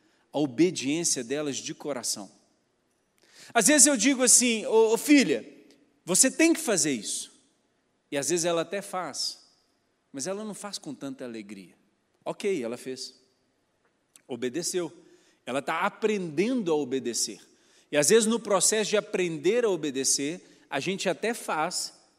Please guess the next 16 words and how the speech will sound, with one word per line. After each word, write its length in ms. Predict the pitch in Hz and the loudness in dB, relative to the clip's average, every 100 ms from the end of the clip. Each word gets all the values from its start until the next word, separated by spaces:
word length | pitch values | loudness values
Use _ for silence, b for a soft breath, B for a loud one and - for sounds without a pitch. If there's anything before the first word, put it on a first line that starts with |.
| _ _ _ - | _ _ _ -10
sem 360 | - 156 156 | -6 -4 -4
o 60 | 170 | -6
coração 840 | 151 170 - - - 127 120 160 - _ _ - | -6 -6 -2 -2 -4 -6 -10 -12 -18 _ _ -20
acompanhar. 600 | - 135 123 139 104 87 _ _ _ _ _ _ _ _ _ _ _ | -14 -10 -10 -10 -12 -18 _ _ _ _ _ _ _ _ _ _ _
Mas 580 | 156 233 226 - - - _ _ _ | -2 0 2 0 -2 -12 _ _ _
quando 400 | - 330 381 339 | 2 4 4 4
eu 100 | 294 | 2
fico 400 | 233 - 233 233 | 2 -2 -4 -2
satisfeito? 880 | 180 196 165 - - 160 110 - - b b b - | -2 -2 -2 -2 -2 -4 -4 -10 -20 b b b -2
Quando 260 | 165 156 | 0 4
eu 100 | 240 | 4
vejo 540 | 220 185 156 143 190 - b b b - | 4 2 2 -2 -8 -14 b b b -8
que 160 | 165 | -2
ela 220 | 160 160 | 0 0
está 400 | 151 - - 254 | 0 0 0 -4
fazendo 760 | 240 - 214 135 156 156 151 160 | -4 -6 -6 -4 -2 -4 -6 -14